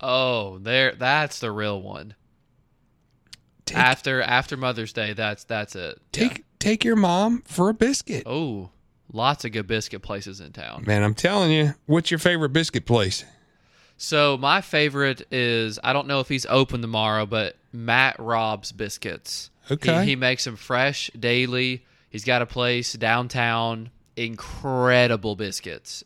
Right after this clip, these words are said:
Speaker 2: Mm.
Speaker 1: Incredible.
Speaker 2: All right. I, I, I really haven't had much for breakfast this morning, so we can't
Speaker 1: So
Speaker 2: dive
Speaker 1: you're a little
Speaker 2: down.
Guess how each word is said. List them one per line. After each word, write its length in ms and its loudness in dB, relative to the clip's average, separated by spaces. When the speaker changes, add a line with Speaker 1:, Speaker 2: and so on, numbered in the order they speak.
Speaker 2:
Mm. 220 2
Speaker 1:
Incredible. 1080 -4
Speaker 2:
All 80 4
right. 260 2
I, 180 4
I, 220 4
I 80 0
really 340 4
haven't 240 2
had 200 4
much 200 2
for 140 -4
breakfast 460 0
this 160 -4
morning, 260 2
so 160 -2
we 140 4
can't 360 0
Speaker 1:
So 80 4
Speaker 2:
dive 100 4
Speaker 1:
you're 40 2
a 40 -4
little 200 6
Speaker 2:
down. 20 2